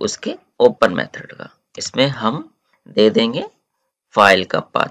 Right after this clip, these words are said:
तो हमारे फाइल का पाथ हमें मिल जाएगा एफ़एल वाले वेरिएबल पर अगर हम पाथ प्रॉपर्टी यूज़ करें उससे। अब जो भी इस फाइल का पाथ आ रहा होगा Excel की फाइल का,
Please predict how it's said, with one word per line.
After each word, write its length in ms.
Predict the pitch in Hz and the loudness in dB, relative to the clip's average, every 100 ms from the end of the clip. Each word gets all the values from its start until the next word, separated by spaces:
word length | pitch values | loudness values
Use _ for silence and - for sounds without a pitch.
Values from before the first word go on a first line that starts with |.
| - | -10
तो 60 | - | -18
हमारे 280 | - - | -10 -8
फाइल 440 | - - 98 101 113 | -8 -6 -4 -4 -2
का 140 | 113 | -4
पाथ 280 | - 107 104 | -2 -4 -4
हमें 160 | 107 101 | -8 -8
मिल 160 | 101 | -10
जाएगा 460 | 101 98 110 135 359 _ _ _ _ _ 95 | -8 -8 -8 -10 -10 _ _ _ _ _ -6
एफ़एल 360 | - - 127 | -6 2 4
वाले 280 | 113 98 98 | 6 4 2
वेरिएबल 500 | 85 78 85 - 73 | 0 -2 -4 -6 -8
पर 180 | - - | -4 -6
अगर 280 | - 90 95 | -6 -2 -2
हम 580 | 98 101 95 98 101 104 _ _ _ _ _ _ | -2 -8 -8 -10 -14 -18 _ _ _ _ _ _
पाथ 140 | 98 | 0
प्रॉपर्टी 460 | 95 85 85 78 - | 2 -6 -4 -8 -8
यूज़ 260 | 76 80 - | -18 -18 -14
करें 240 | 101 - - | -8 -8 -8
उससे। 320 | - - - _ _ _ _ _ _ | -12 -12 -12 _ _ _ _ _ _
अब 240 | - - 156 | -8 -8 -8
जो 160 | - 131 | 2 2
भी 240 | 143 160 311 _ _ _ _ - | 4 -2 -2 _ _ _ _ -8
इस 160 | 110 | -8
फाइल 260 | - 117 110 | 0 2 2
का 120 | 104 | -2
पाथ 520 | - _ 98 101 - | -8 _ -2 -2 -2
आ 80 | 101 | -4
रहा 160 | 98 101 | -2 -6
होगा 300 | 104 107 113 | -6 -8 -10
Excel 260 | - 104 | -10 -14
की 120 | - | -12
फाइल 320 | 110 - 95 98 | -10 -8 -8 -8
का, 180 | - | -10